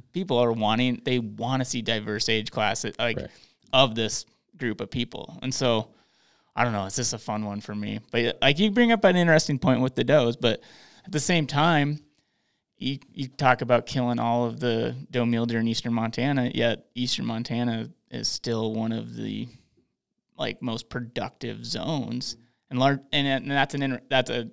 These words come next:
Speaker 1: also brings into the fact the land ownership patterns where you have private landowners that are conserving or, you know, restricting access and therefore limiting harvest in that respect. So it's, like, hard to, you know, suss out exactly what's going on. And,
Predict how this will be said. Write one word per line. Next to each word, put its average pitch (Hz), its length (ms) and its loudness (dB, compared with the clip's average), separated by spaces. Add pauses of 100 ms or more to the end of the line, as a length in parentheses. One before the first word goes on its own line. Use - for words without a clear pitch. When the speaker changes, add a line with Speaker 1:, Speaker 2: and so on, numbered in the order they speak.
Speaker 1:
also 117 260 -2
brings 113 260 -4
into 110 200 -6
the 110 80 -10
fact 107 240 -6
the 113 80 -12
land 139 240 0
ownership 113 340 -6
patterns - 340 -10
where 117 120 -6
you 117 80 -6
have 107 320 -4
private 117 340 4
landowners 104 720 -4 (400)
that 110 140 -4
are 101 80 -4
conserving 101 720 -8 (420)
or, 113 100 0
you 110 80 4
know, 92 220 -2 (220)
restricting 120 520 -2
access 98 440 -4
and 104 120 -8
therefore 104 400 -8
limiting 101 380 -8
harvest - 420 -10
in - 100 -16
that - 220 -12
respect. - 380 -14
So 104 240 -8 (460)
it's, - 180 -2
like, 107 180 2
hard 113 300 2
to, 104 260 -4 (540)
you 131 100 -8
know, 85 120 -8
suss 104 320 -6
out 104 160 -4
exactly 110 400 -8
what's 101 200 -8
going 98 280 -8
on. 92 260 -8
And, 95 180 -10